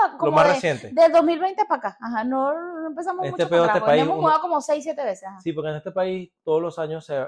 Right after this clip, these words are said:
Speaker 2: vencen los contratos y si estás arrecho y no te gustó algo, te mudas pa'l coño. Eso me gusta. Bueno, del piso de planta baja que estábamos, nos mudamos al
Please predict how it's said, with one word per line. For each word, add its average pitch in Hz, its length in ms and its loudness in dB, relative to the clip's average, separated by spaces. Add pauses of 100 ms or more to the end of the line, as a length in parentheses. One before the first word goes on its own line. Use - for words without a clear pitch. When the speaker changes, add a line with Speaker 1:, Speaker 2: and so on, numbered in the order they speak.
(140)
Speaker 2:
vencen 143 380 -10
los 143 80 -10
contratos 139 440 -4
y 120 60 -14
si 127 120 -16
estás 127 200 -10
arrecho 147 320 -10
y - 40 -18
no 123 60 -14
te 147 100 -10
gustó 156 340 -4
algo, 170 260 -4
te 135 80 -12
mudas 123 240 -12
pa'l - 120 -16
coño. 92 180 -20 (260)
Eso 131 120 -20
me 131 80 -12
gusta. 98 280 -18 (640)
Bueno, 185 380 0
del 170 460 -4
piso 196 340 -2
de 220 60 0
planta 196 320 2
baja 196 260 4
que 208 80 -6
estábamos, 151 600 0 (260)
nos 151 160 -8
mudamos 151 420 -6
al 131 800 -6